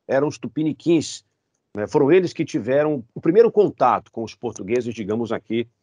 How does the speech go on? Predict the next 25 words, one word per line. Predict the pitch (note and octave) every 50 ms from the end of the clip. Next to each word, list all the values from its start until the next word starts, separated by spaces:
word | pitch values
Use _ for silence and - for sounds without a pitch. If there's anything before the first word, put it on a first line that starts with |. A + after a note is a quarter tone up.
| _ _ _ _ _ _ -
no, | - G#2+ A2 A2 G#2+ - -
no | A2 G#2+
descobrimento | G2+ G2 - - A2 A2 B2+ A2+ A2 A#2 A#2+ A#2 B2
do | A2+ A#2+
Brasil. | B2 C#3 B2+ A#2 E2+ F#2+ F#2+ F#2 _ _ _ -
Os | - G3
tupinambás, | - - A3+ - - D3+ C#3 D#3 F3 D#3+ B2 D3+ D#3 F3+ F#3 - - - _ _ _ _ _ _ _ -
é, | - A#2 A#2+ A#2+
com | - - D#3+ D#3
esse | E3 F3+ D#3+ - - C#3
nome, | A#2+ B2+ D#3+ F#3+ F#3+ D3 A#2+ A#2
né, | B2 C#3+ D#3 D3 - E2+ A2 A#2
é | A2
que | - - C3 - -
os | - -
tupinambás | - A#3+ - A#3+ A3+ G#3 D#3+ F#3 A3+ A#3+ - - - _ _ _ _ _ _ _ _ _ _ -
são | - - F#3+ G#3+
também | B3 - F3+ C#3 A#2 D3+ F3+ A3
uma, | F#3+ C#3 B2 G#2+ F#2+ -
uma, | - A2+ A2+ G#2+ G2+ F2+ D#2+ D2 A#1 - _
uma | - - G#2 G#2+
derivação | G2 B2 C3 B2 B2+ B2 - D3+ C#3
dos | A#2 C3 - -
tupis, | - - _ - G2+ F#2 E2 D#2
né? | - B2 B2+